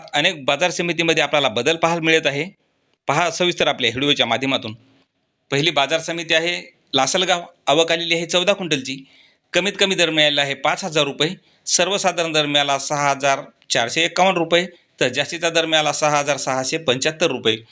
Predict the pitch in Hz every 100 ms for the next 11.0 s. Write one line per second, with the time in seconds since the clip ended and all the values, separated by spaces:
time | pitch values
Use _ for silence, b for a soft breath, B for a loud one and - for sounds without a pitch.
0 | b b b _ _ 127 143 135 120 147
1 | 143 156 160 156 151 160 156 170 185 208
2 | - _ _ - 135 156 156 160 156 170
3 | 165 165 175 190 196 202 165 131 135 135
4 | _ _ _ _ - 156 185 185 185 175
5 | 165 165 160 156 151 147 147 143 143 139
6 | 135 170 165 185 185 B B B B -
7 | 160 170 170 160 156 147 143 139 135 131
8 | - 151 170 156 139 - 131 117 - 165
9 | 139 139 156 135 151 185 b b b -
10 | 135 117 127 131 165 165 160 160 160 135